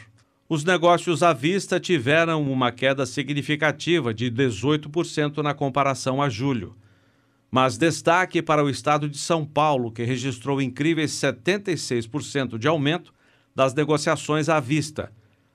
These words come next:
Para o coordenador do balizador, Luiz Ilo, ficou quase perto do ideal.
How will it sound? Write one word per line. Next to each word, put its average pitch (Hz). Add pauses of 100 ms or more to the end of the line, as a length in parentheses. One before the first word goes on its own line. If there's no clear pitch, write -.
(200)
Para 139
o 131
coordenador 139
do 123
balizador, 123 (160)
Luiz 120
Ilo, 143 (360)
ficou 170
quase 175
perto 151
do 127
ideal. 135